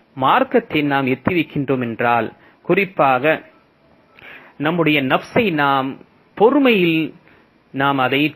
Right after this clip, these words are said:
ட்ரெயின் செய்ய வேண்டும். ஏனென்றால், நாம் ஒருவருக்கு எத்தி வைக்கின்றோம் என்றால் உபதேசத்தை,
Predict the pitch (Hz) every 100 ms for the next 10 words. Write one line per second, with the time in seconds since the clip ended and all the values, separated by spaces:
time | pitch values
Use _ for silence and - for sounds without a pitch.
0 | - 175 202 185 135 123 113 110 113 110
1 | 117 _ - 139 139 131 147 160 139 127
2 | 123 127 131 127 120 127 127 - 226 208
3 | 190 190 165 160 143 131 127 123 143 151
4 | 143 127 - 156 180